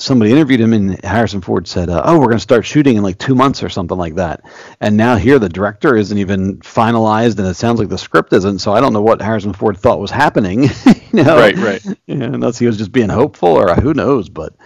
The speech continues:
Speaker 1: um, yeah.
Speaker 2: I mean, I think
Speaker 1: I
Speaker 2: he really wants to do it again. I mean, uh, you know,
Speaker 1: Yeah.
Speaker 2: as, as much as he, it's, it's always been funny, as much as he dislikes Star Wars, he seems to love, Ra-,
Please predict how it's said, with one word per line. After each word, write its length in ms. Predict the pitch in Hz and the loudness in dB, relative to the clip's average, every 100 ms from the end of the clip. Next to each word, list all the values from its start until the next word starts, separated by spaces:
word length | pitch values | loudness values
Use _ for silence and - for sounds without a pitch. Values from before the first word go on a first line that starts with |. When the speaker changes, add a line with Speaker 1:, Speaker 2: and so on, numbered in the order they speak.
| - - - - - | -20 -20 -20 -20 -8
Speaker 1:
um, 560 | 98 92 85 80 76 _ _ _ _ _ | -6 -4 -6 -10 -12 _ _ _ _ _
yeah. 200 | 220 202 | 0 0
Speaker 2:
I 40 | |
mean, 100 | 240 | 2
I 60 | 226 | -2
think 200 | 330 - | -2 -2
Speaker 1:
I 100 | 330 | 0
Speaker 2:
he 80 | 320 | 0
really 280 | 220 196 170 | -4 -4 -4
wants 280 | 160 - | -8 -10
to 80 | 139 | -18
do 280 | - 135 185 | -12 -10 -8
it 60 | 107 | -12
again. 400 | 120 95 92 104 | -14 -14 -12 -14
I 60 | |
mean, 180 | 117 123 | -16 -12
uh, 100 | 131 | -8
you 180 | 175 226 | -2 2
know, 140 | 254 302 | 2 2
Speaker 1:
Yeah. 140 | 285 170 | 0 -2
Speaker 2:
as, 160 | 139 - 151 | -6 -6 -4
as 240 | 135 - | -6 -4
much 220 | 214 - | -8 -6
as 140 | 285 - | -12 -8
he, 260 | 233 220 _ _ _ _ | -10 -12 _ _ _ _
it's, 200 | - 143 - | -12 -12 -10
it's 180 | 156 | -6
always 200 | 196 170 147 | -2 -2 -4
been 100 | 131 | -12
funny, 320 | 160 139 117 | -8 -8 -8
as 140 | 110 | -12
much 180 | 139 - | -16 -16
as 100 | 120 | -18
he 140 | 123 113 - | -20 -20 -8
dislikes 540 | 127 - 120 110 - | -6 -4 -4 -4 -6
Star 380 | - 123 117 117 | -12 -6 -4 -6
Wars, 240 | 104 98 | -10 -14
he 80 | 110 | -18
seems 300 | - 165 - | -18 -20 -14
to 100 | 117 | -14
love, 380 | 107 127 131 98 | -4 -2 -2 -4
Ra-, 160 | 107 | -8